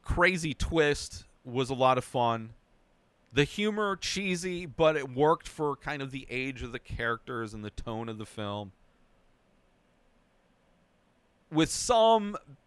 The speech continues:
badass fight scenes, if this, if this movie had some badass fight scene, it didn't even have to be, like, it, they could have gotten progressively better.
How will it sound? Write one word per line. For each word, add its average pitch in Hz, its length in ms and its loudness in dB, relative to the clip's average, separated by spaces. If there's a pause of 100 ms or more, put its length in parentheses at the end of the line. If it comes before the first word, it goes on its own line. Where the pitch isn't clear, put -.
(360)
badass 123 480 4
fight 104 340 2
scenes, 92 720 -8 (540)
if 123 160 -6
this, 147 320 2
if 135 140 0
this 147 180 -4
movie 170 320 -4
had 127 380 4
some 131 500 -4
badass 110 480 4
fight 95 240 -2
scene, 127 160 -12
it 190 100 -10
didn't 240 140 -10
even 165 140 -4
have 143 240 -2
to 139 60 -12
be, 120 220 -4 (220)
like, 190 160 0
it, 262 140 -4
they 254 100 2
could 330 220 0
have 294 120 -2
gotten 226 340 4
progressively 143 880 0
better. 90 460 -4